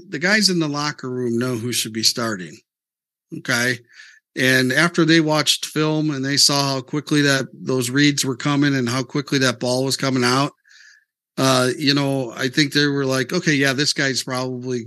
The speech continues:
should be starting right now." So I agree with you. If he does not start him, I don't know what's going on in Orlando. And frankly, I don't, I don't think he'll be back next year if he doesn't start him, because he's not, he's making terrible decisions then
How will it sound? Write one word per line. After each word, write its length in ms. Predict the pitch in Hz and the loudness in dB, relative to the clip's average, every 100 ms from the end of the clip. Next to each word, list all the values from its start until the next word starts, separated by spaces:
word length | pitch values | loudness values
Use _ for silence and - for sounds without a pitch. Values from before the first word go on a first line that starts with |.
| - | -2
should 220 | - 127 | -2 0
be 80 | 120 | 0
starting 400 | - 127 117 107 | 0 0 0 -2
right 180 | 104 104 | -4 -6
now." 220 | 95 92 | -8 -2
So 380 | - 156 147 113 _ _ _ | 2 2 0 -4 _ _ _
I 100 | 143 | 2
agree 280 | 165 170 196 | 2 6 4
with 200 | 175 123 | 4 0
you. 120 | 113 | -6
If 140 | 117 117 | -8 0
he 120 | 190 | 4
does 240 | 190 160 | 4 4
not 220 | 151 165 165 | 2 2 0
start 340 | - 147 156 | -2 -2 0
him, 380 | 170 170 175 170 _ _ _ _ _ _ _ _ _ _ - | 2 2 0 -6 _ _ _ _ _ _ _ _ _ _ 0
I 100 | 160 | 2
don't 120 | 156 | 2
know 100 | 147 | 0
what's 220 | 139 131 | -2 -4
going 240 | 143 135 | -4 -2
on 200 | 131 127 | -2 0
in 140 | 135 123 | 0 -2
Orlando. 760 | 123 123 131 135 139 135 131 - | -2 -2 0 0 0 -2 -4 -8
And 640 | 127 123 123 120 117 113 - _ - 165 - | -6 0 2 4 2 0 -4 _ -14 -12 -4
frankly, 420 | 156 135 135 147 139 | 0 2 4 4 4
I 140 | 131 | 2
don't, 220 | 135 120 113 _ _ _ _ _ _ _ _ - | 0 -2 -8 _ _ _ _ _ _ _ _ -2
I 100 | 139 | 0
don't 140 | 131 | 2
think 200 | 135 123 | 0 0
he'll 120 | 135 | 0
be 100 | 127 | 0
back 300 | 120 117 117 | 0 0 0
next 260 | 113 107 - | -2 -2 -2
year 100 | 107 | -2
if 60 | 120 | -4
he 100 | 110 | -4
doesn't 260 | 107 101 | -4 -2
start 300 | - 107 104 | -2 -2 -4
him, 100 | 104 | -4
because 260 | 107 110 117 | -6 -2 0
he's 160 | 123 | 0
not, 200 | 139 123 | 0 -2
he's 240 | 110 135 123 | 0 0 0
making 280 | 127 117 113 | -2 -2 -4
terrible 340 | 117 113 104 | -2 -4 -6
decisions 640 | 104 - 107 98 92 - | -2 0 0 -6 -6 -8
then 200 | 78 80 | -8 -10